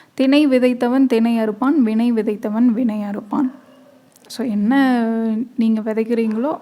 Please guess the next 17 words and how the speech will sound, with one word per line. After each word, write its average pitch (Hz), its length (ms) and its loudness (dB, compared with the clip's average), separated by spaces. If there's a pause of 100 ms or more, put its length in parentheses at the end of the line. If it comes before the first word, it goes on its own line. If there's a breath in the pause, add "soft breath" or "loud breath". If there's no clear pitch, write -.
நீங்க 214 260 -2
தான் 226 140 -2
அறுவடை 208 400 -4
பண்ணுவீங்க. 196 460 -10 (160)
அந்த 208 180 -4
மாதிரி 240 400 -4
நல்ல 233 360 -2
செயல்களை 220 640 -2 (760 loud breath)
நாம 220 360 2
வந்து 220 260 0
விதைச்சோம் 220 560 2
ஆமானா 202 360 -2 (160)
நல்லதே 254 420 4
நடக்கும். 226 380 -6 (120)
கெட்டதை 269 380 0
விதைக்கிறோம் 220 480 -4
அப்படின்னா 202 340 -4